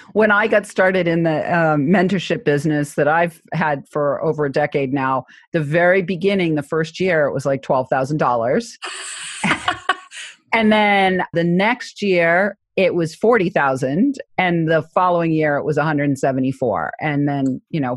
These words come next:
from there, I've, you know, generated multiple millions of dollars doing the work that I'm doing. So thank you so much for reminding me and everyone that,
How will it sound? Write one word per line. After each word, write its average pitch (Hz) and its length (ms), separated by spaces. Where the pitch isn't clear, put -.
from 156 200
there, 160 340
I've, 143 180
you 156 140
know, 123 180
generated 143 540
multiple 139 400
millions 185 420
of 127 120
dollars 143 580
doing 147 540
the 143 80
work 127 260
that 135 80
I'm 127 140
doing. 117 320
So 120 400
thank 190 240
you 170 80
so 156 180
much 151 260
for 143 160
reminding 151 1000
me 196 300
and 180 100
everyone 156 720
that, 147 200